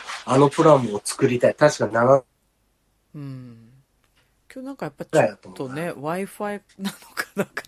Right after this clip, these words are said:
Speaker 2: 若干、マスターが時折固まりがちになってますけども。はい。あ、また。
Speaker 1: うちはもうだからファイ-、Wi-Fi切ってるから。
Speaker 2: 切ってますか？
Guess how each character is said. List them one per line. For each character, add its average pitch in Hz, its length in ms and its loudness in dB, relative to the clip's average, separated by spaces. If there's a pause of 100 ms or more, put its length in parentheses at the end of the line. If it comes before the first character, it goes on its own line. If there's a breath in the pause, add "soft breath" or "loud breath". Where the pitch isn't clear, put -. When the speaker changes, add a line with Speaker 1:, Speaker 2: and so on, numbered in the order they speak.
Speaker 2:
若 202 140 -6 (160)
干、 247 240 -2 (500 loud breath)
マ 196 140 2
ス - 100 -8
タ 175 80 0
ー 147 40 -2
が 117 100 -10
時 - 340 -4
折 143 140 2
固 143 320 -6
ま 139 140 -4
り 131 100 -6
が 131 120 -8
ち 135 160 -12
に 135 60 -10
な 135 120 -10
っ - 20 -14
て 120 100 -12
ま 107 160 -16
す - 100 -20
け 107 120 -20
ど - 100 -20
も。 - 160 -20 (540 soft breath)
は 120 220 -18
い。 107 160 -20 (1900)
あ、 143 60 -18
ま 147 140 -10
た。 170 200 -10
Speaker 1:
う 170 80 0
ち - 180 0
は 262 100 8
も 247 200 6
う - 20 8
だ 190 120 6
か 165 60 4
ら 131 120 4
フ 127 60 -2
ァ 131 120 4
イ-、 135 60 0
Wi-Fi 151 480 4
切 - 120 -20
っ - 40 -20
て - 100 -6
る - 60 -8
か - 80 -20
ら。 - 60 -16
Speaker 2:
切 - 40 -16
っ - 40 -16
て 180 100 -4
ま 120 100 -12
す - 100 -20
か？ - 160 -20